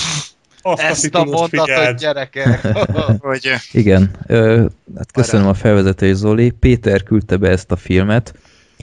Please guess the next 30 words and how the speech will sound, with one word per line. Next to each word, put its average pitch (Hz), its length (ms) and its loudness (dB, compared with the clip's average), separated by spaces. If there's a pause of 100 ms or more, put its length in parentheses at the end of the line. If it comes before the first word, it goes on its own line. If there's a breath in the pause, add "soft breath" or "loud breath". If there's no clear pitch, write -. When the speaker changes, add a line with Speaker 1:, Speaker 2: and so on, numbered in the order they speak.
Speaker 3:
és, - 300 0
ö, 90 280 2 (280)
kezdem 107 340 2
rögtön 95 320 0
Speaker 2:
Hát, 85 120 0
Speaker 3:
egy 87 40 -8
el-, 107 140 0
Speaker 2:
köszönjük. 104 520 -4
Speaker 3:
elhatárolódástól. 95 1500 2
Ö, - 140 -2
t-, - 440 -6
Twitteren 90 600 0
írtam, 98 520 2
hogy 95 300 0 (340 soft breath)
Freddiné 95 600 2
örült, 95 400 2
hogy - 120 -12
kiúztuk 98 540 -2
ezt, 113 260 0
mert 95 260 0
ez 90 100 4
milyen 92 260 2
vicces, - 580 -2
és - 180 -4
akkor 95 300 -2
meg 95 160 2
is - 120 -2
nézzük 87 380 0
majd 73 200 -2
együtt. 127 380 2